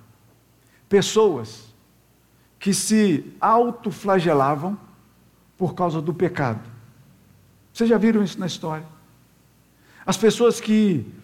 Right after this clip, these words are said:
de repente, estão caminhando em procissões, alguma coisa desse tipo, lá no tempo, geralmente isso já, já ficou no tempo passado, espero que assim seja. Mas que as pessoas ficavam se autoflagelando por causa dos pecados,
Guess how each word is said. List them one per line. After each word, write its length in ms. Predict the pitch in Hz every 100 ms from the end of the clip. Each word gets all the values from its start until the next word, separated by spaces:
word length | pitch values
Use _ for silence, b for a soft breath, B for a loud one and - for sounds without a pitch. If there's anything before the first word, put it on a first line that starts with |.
| -
de 120 | 151 185
repente, 340 | 180 214 208
estão 180 | 208 208
caminhando 460 | 202 196 202 214
em 60 | 196
procissões, 1000 | 190 190 175 - 214 226 226 214 - -
alguma 380 | 170 165 202 185
coisa 240 | 196 185
desse 180 | 180 180
tipo, 240 | 208 233 226
lá 100 | 285
no 120 | 262
tempo, 400 | - 269 - 147 B B
geralmente 500 | 139 226 233 262 254
isso 400 | - 226 175 - -
já, 440 | 151 185 156 131 131
já 400 | 139 151 135 110 - b b
ficou 580 | b 160 180 185 165 -
no 160 | - 160
tempo 260 | 175 170 -
passado, 540 | 151 - 143 107 110
espero 460 | 113 - 170 151 123
que 100 | 127
assim 220 | 113 135
seja. 400 | - 123 104 - - b b b b
Mas 160 | 233
que 80 | 240
as 100 | 254
pessoas 320 | 254 233 254
ficavam 380 | - 233 226 226
se 200 | 202 -
autoflagelando 1040 | 226 226 202 190 202 180 156 185 233 262 269 B B B
por 180 | 214 165
causa 220 | 208 196
dos 160 | 185 185
pecados, 680 | 202 185 175 127 113 -